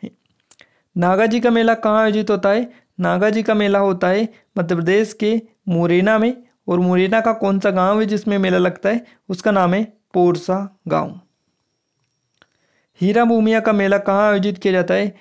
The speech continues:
हीरा भूमिया का मेला लगता है मध्य प्रदेश के गुना में और ग्वालियर में, यानी उपरोक्त दोनों आपका सी ऑप्शन करेक्ट रहेगा।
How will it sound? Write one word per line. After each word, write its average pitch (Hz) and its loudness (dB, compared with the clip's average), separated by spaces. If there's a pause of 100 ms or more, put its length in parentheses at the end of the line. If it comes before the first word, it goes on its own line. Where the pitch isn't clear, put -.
(240)
हीरा 208 2
भूमिया 208 0
का 208 0
मेला 196 2
लगता 185 -2
है 196 -2
मध्य 185 -2
प्रदेश 180 -2
के 196 -2
गुना 175 -2
में 202 0
और 220 0
ग्वालियर 160 0
में, 160 -2
यानी 170 0
उपरोक्त 185 -2
दोनों 175 0
आपका 180 -4 (420)
सी 226 0
ऑप्शन 196 0
करेक्ट 156 -6 (300)
रहेगा। 156 -4